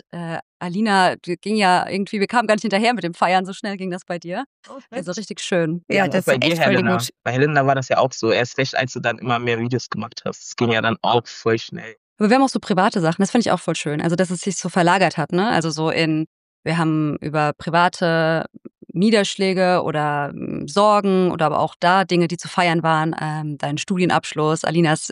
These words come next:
Speaker 1: Weg in die Selbstständigkeit und so. Also da haben wir auch, äh, richtig schön viel zu feiern gehabt. Und das finde ich ist auch so ein Sinnbild für eine Freundschaft, dass wir uns ausgetauscht haben, transparent über Dinge gesprochen haben, also auch über so eine,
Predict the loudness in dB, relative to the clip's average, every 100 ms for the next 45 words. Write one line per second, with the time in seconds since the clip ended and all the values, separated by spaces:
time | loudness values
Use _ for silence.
0 | -6 -4 -2 0 2 0 2 2 2 0
1 | 0 0 -2 0 2 0 -2 -8 -10 _
2 | _ _ _ _ _ 0 2 2 2 0
3 | -6 -4 -2 -2 -4 -8 _ _ _ _
4 | _ -4 -2 2 2 2 0 0 2 4
5 | 4 2 -2 -2 -2 0 0 0 0 -2
6 | 2 4 4 4 2 2 2 0 -6 -6
7 | -8 -12 _ _ _ _ _ -4 0 0
8 | 0 -2 -2 -10 -20 _ _ _ -8 -8
9 | -6 0 2 2 2 0 2 2 2 0
10 | -2 2 2 4 2 0 -4 -2 0 0
11 | 0 0 0 0 -2 0 0 0 0 0
12 | 0 0 0 -2 0 0